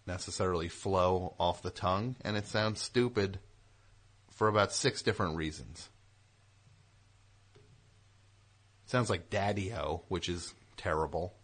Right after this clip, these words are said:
It sounds like Susudio, which is terrible. It's bad for a lot of reasons.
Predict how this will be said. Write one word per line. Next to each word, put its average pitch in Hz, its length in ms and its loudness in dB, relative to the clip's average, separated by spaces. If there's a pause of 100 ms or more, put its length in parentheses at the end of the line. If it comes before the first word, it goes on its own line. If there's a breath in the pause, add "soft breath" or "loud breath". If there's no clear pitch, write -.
(360)
It 90 140 -6
sounds 104 260 0
like 90 140 0
Susudio, 92 1000 0 (240)
which 76 180 -6
is - 100 -10
terrible. 78 600 -4 (360 soft breath)
It's - 100 -20
bad 180 260 2
for 175 80 2
a 165 40 4
lot 160 200 4
of 151 80 2
reasons. - 480 -6